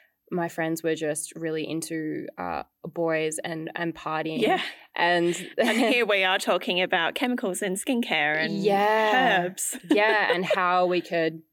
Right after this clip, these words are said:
Speaker 1: you know, naturally heal and,
Speaker 2: Yeah.
Speaker 1: you know, thinking about,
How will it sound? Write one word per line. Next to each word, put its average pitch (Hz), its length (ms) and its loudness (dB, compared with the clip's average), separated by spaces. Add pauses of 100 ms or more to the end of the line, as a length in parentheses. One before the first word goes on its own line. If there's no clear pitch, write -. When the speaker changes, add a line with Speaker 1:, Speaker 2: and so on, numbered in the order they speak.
(540)
Speaker 1:
you 208 160 0
know, 175 140 2
naturally 175 500 0
heal 180 640 2
and, 165 420 -4
Speaker 2:
Yeah. 156 440 -8 (180)
Speaker 1:
you 175 180 0
know, 165 200 0
thinking 170 340 -4
about, 156 360 -2